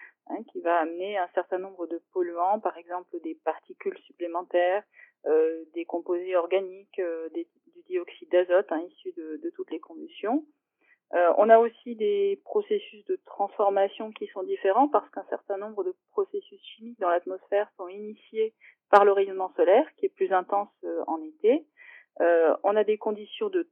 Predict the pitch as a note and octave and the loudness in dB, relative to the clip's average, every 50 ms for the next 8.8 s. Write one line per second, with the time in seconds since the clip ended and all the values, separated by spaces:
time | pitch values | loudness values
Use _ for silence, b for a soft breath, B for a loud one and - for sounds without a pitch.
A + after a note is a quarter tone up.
0 | _ - - - G#3 G#3+ G#3+ - _ - A3+ A3 A3 G#3 G3+ - - G3+ F#3 G#3 | _ -16 -8 -2 -2 -2 -2 -2 _ 4 4 4 4 2 -2 0 2 4 4 6
1 | B3+ D4+ D4+ - - - - G3+ F#3+ G3 G3 - G3 F#3+ G3 G3 - - G3+ F#3+ | 4 2 2 -2 -8 -6 -4 -4 -2 -4 -4 -6 -8 -8 -10 -10 -12 -14 -14 -14
2 | F#3 F#3+ - F#3+ F#3 F#3+ F#3+ F#3+ F#3+ - A3+ A3+ - - _ F#3 F3+ F3 F3 - | -12 -6 -4 -2 -2 -2 -2 -4 -6 -10 -12 -16 -16 -20 _ -20 -20 -18 -18 -18
3 | _ F3+ F#3 - _ - C4 _ - G#3+ - - F#3+ F#3 F#3+ G3 G3+ - - - | _ -20 -20 -20 _ -20 -20 _ -20 -8 -2 0 0 0 0 -2 -4 -6 -12 -18
4 | D4+ B B B B B B B - F#3 G3 - - G#3+ G#3 - - A3 G3+ G3 | -18 B B B B B B B 0 0 0 0 -2 -4 -4 -4 -4 -2 2 2
5 | F#3+ F#3 - G3 F#3+ - F#3+ G3+ A#3+ C4 - F#3+ D#3+ D3+ D#3+ - F3+ F3 - - | 0 0 2 -2 -2 -2 -2 -4 -4 0 0 0 0 0 -4 -12 -14 -12 -8 -8
6 | F3+ F3 - - - F3+ G3 G#3+ - _ F3+ F3 E3+ _ - F#3 F#3 - - E3+ | -10 -10 -8 -4 -2 -2 -2 -2 -4 _ -20 -20 -18 _ -6 -4 -4 -4 -4 -4
7 | D#3+ E3 F3+ - B B B B B B B - - E3+ E3 D#3+ - - - - | -2 -2 -2 -4 B B B B B B B -2 0 0 0 -2 -4 -16 -18 -6
8 | - G3 F#3+ F#3+ F3+ F3 F3 E3 E3 D#3+ D#3 D3+ D3 - - | 0 2 2 2 2 0 -2 -2 -2 -2 -2 -4 -4 -6 -8